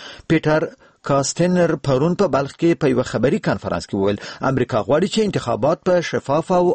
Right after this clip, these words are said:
عادلانه ډول ترسره شي. په شمال کې د امریکا جګپوړي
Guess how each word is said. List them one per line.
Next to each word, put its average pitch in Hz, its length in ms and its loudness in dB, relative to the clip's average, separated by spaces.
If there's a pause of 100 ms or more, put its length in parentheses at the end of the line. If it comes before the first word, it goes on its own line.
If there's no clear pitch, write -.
(160)
عادلانه 123 500 0
ډول 110 300 0
ترسره - 400 -6
شي. - 160 -8 (240)
په - 160 0
شمال 117 240 2
کې 165 80 2
د 151 40 2 (100)
امریکا 127 280 0 (100)
جګپوړي 139 540 -2